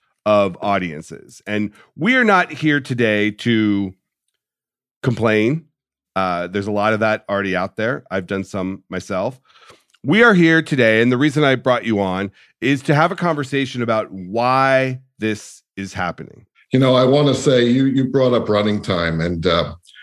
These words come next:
Speaker 2: when I started looking at these running times, because I wasn't sure it was actually true, it just felt like a visceral feeling. When I started looking at all the running times, I,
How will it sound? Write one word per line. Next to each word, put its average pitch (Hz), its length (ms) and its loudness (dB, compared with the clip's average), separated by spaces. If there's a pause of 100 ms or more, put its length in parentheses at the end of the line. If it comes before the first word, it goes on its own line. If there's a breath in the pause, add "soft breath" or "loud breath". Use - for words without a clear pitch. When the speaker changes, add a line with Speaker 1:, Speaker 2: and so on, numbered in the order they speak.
(240 loud breath)
Speaker 2:
when 110 140 2
I 123 100 4
started 120 420 2
looking 110 400 0
at 85 120 -2
these 87 200 -4
running 90 260 0
times, 82 320 -2
because 110 320 0
I 127 100 4
wasn't 156 380 2
sure 107 840 0 (260 loud breath)
it 113 100 2
was 113 180 0
actually 113 480 0
true, 101 540 0
it 110 200 -2
just 147 220 0
felt 127 200 -2
like 104 180 0
a 90 120 -4
visceral 107 420 -2
feeling. 101 680 0 (640 loud breath)
When 120 160 0
I 131 100 2
started 151 460 0
looking 143 460 0
at 117 80 2
all 110 140 2
the 104 80 -2
running 123 320 0
times, 110 280 -2
I, 104 140 -2